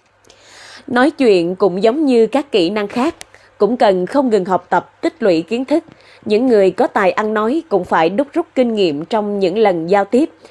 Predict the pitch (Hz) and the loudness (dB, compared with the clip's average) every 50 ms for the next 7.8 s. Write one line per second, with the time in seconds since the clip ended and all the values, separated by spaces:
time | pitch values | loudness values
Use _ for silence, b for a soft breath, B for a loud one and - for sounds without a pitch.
0 | b b b - 320 311 277 240 220 196 196 233 254 262 247 - 262 254 247 - | b b b -2 0 0 2 2 0 0 0 -2 -2 -2 -2 -2 -2 -2 0 -2
1 | - 170 202 233 247 247 240 233 214 - 202 185 160 170 196 175 151 180 208 262 | -2 -2 -2 -4 -4 -4 -4 -6 -4 -2 0 0 0 2 0 -2 -2 -4 -4 -4
2 | 233 233 233 214 B B B B B B B - 247 226 220 - 240 226 214 214 | -4 -4 -4 -8 B B B B B B B -4 -4 -2 -2 0 0 0 0 -2
3 | - 311 330 - - - 247 233 220 - - 277 330 - - 220 185 160 151 220 | -2 -6 -8 -6 -2 -2 -2 -2 -2 -6 -6 -8 -8 -6 -2 -2 -2 -2 -2 -6
4 | 262 294 262 240 233 254 254 269 214 180 156 139 120 B B B B B B B | -8 -6 -4 -4 -4 -4 -4 -2 -2 -2 -2 -4 -8 B B B B B B B
5 | B B B 247 277 330 330 285 240 196 180 190 202 190 - 190 185 226 254 226 | B B B -2 -2 -2 0 0 0 2 2 2 2 2 4 2 2 2 0 -2
6 | 190 180 - 302 330 - - 240 180 156 185 208 226 202 180 170 185 170 156 139 | -2 -2 -2 -4 -4 -2 0 0 0 0 -2 -2 -2 -2 0 0 0 0 0 -2
7 | 139 - - _ _ _ - 202 190 175 175 175 180 214 277 311 | -8 -14 -18 _ _ _ -2 0 0 2 2 2 0 -2 -4 -10